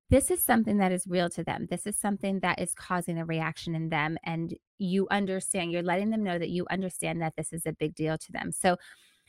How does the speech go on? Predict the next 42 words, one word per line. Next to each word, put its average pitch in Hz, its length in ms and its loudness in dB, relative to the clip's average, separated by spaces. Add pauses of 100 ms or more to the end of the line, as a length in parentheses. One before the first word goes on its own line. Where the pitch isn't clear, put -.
(240)
so 233 200 6
for 240 160 6
example, 190 420 4 (200)
don't 262 300 6
say 294 260 6
things 190 440 4
like, 170 340 6 (320)
"Don't 294 280 -2
worry." 190 520 2 (320)
Instead 226 600 6
say, 180 540 4 (580)
"There's," 208 440 4 (140)
or, 214 200 6
or, 190 380 8
or 180 180 6
don't, 196 420 4
don't 233 220 4
say, 277 180 4
"Don't 247 240 6
worry," 190 240 8
and 190 140 4
don't 190 240 2
say, 175 240 6
"There's 175 280 4
nothing 180 400 4
to 175 100 -2
be 170 160 2
afraid 160 380 0 (100)
of." - 160 -8 (200)
Okay. 170 280 -2
So 180 180 0
those 196 240 0
are 233 60 2
things 233 280 0
that 185 160 2 (100)
aren't 226 220 2
gonna 196 200 2
be 185 80 0
helpful 170 320 -4
for - 80 -14
them. 165 200 -4
Instead, 208 800 2